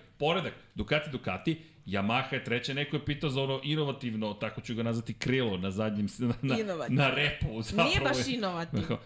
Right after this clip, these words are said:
Speaker 1: Pa, to je monkey seat, takozvani.
Speaker 2: Ali
Speaker 1: Mogu-
Speaker 2: videli smo nešto slično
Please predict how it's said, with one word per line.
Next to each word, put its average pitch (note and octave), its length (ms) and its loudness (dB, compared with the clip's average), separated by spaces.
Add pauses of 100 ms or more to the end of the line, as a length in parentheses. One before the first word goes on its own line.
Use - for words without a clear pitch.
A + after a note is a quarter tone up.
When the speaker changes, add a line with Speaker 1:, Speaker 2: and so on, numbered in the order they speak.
(140)
Speaker 1:
Pa, - 80 -2 (380)
to D#3 180 4
je G3 80 0
monkey E3 340 -2
seat, - 360 -2
takozvani. F#2+ 640 0 (220)
Speaker 2:
Ali G3+ 180 4
Speaker 1:
Mogu- B2+ 140 -4 (100)
Speaker 2:
videli A3+ 400 -2
smo A#3 140 -8
nešto A3+ 260 -4
slično G3 580 -2